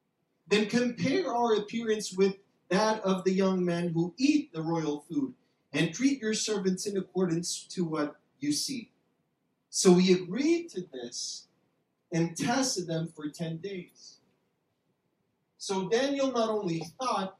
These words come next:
but he acted. The only way to honor God is to act. Now, Daniel made a big deal over a little thing.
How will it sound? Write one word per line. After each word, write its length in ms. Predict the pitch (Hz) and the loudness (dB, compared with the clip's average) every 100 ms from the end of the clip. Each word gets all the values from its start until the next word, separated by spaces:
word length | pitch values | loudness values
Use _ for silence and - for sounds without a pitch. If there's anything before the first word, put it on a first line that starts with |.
| - | -2
but 160 | 175 | 0
he 260 | 185 196 - | 2 0 -2
acted. 480 | 170 175 - - - _ _ _ _ _ _ _ _ _ _ _ _ _ _ _ _ _ _ _ _ _ - | -2 -4 -8 -18 -18 _ _ _ _ _ _ _ _ _ _ _ _ _ _ _ _ _ _ _ _ _ 2
The 180 | 180 - | 2 6
only 420 | 240 302 294 262 | 6 10 10 8
way 220 | 262 262 | 4 2
to 180 | 233 226 | -2 -2
honor 400 | 240 240 233 208 | 0 0 -2 -2
God 440 | 226 214 165 175 - _ _ _ _ _ _ _ _ _ _ _ _ _ _ _ _ _ - | -4 -2 -2 -4 -10 _ _ _ _ _ _ _ _ _ _ _ _ _ _ _ _ _ -4
is 260 | 180 180 - | -2 -2 -4
to 200 | 226 - | -6 -4
act. 440 | 190 - - - _ _ _ _ _ _ - _ _ _ _ | -4 -4 -8 -20 _ _ _ _ _ _ -20 _ _ _ _
Now, 340 | 165 226 226 | 2 4 4
Daniel 420 | 190 254 285 269 262 | 4 4 4 4 4
made 200 | 254 240 | 4 4
a 140 | 214 | 4
big 400 | 180 247 285 - | 2 -2 -4 -6
deal 480 | 240 247 240 233 254 | -12 -4 0 0 -2
over 340 | 214 220 214 214 | -2 -2 2 2
a 80 | 214 | 4
little 340 | 220 220 214 | 4 4 2
thing. 380 | - 202 180 127 | -2 0 0 -2